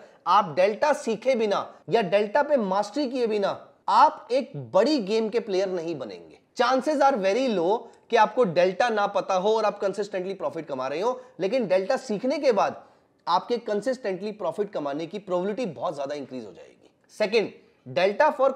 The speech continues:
calls is positive, delta for puts is negative। So delta for in the money options is zero point five to one. Delta for at the money option is approximately zero point five, and delta for out of the money option is zero to zero point five.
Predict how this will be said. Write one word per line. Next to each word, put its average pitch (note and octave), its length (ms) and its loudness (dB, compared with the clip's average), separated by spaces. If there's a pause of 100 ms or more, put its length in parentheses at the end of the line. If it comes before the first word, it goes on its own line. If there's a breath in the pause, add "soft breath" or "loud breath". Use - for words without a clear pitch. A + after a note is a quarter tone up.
calls B3 340 4
is C4 200 -2
positive, F#3 420 0
delta F3+ 380 0
for A#3 60 -4 (120)
puts B3+ 240 -4
is G#3 140 -4
negative। G#2 360 -12 (300)
So - 340 2 (140)
delta A3+ 460 2
for C#4 280 4
in C#4+ 200 0
the D#4+ 100 6
money D4 220 2
options E3+ 500 -4 (520)
is F3+ 180 0
zero E3+ 200 0
point G3 240 0
five F3+ 220 -2
to A3 80 -2
one. A#3 160 -2 (360)
Delta G#3+ 400 2
for C#4 280 2
at A#3 180 -2
the C#4+ 80 4
money C#4 200 2
option F#3 380 -2 (160)
is E3+ 160 -2
approximately F#3 580 -2
zero G3 180 -2
point G#3 240 -4
five, A#3 240 0 (180)
and G3 200 -2
delta G#3+ 360 0
for B3 300 -2
out B3+ 220 4
of C4 100 0
the A#3+ 80 -2
money A3 180 -2
option D#3 320 -6 (240)
is A3+ 160 0
zero F3+ 280 -2
to F#3 140 -4
zero C3+ 200 -6
point G2+ 260 -14
five. - 140 -20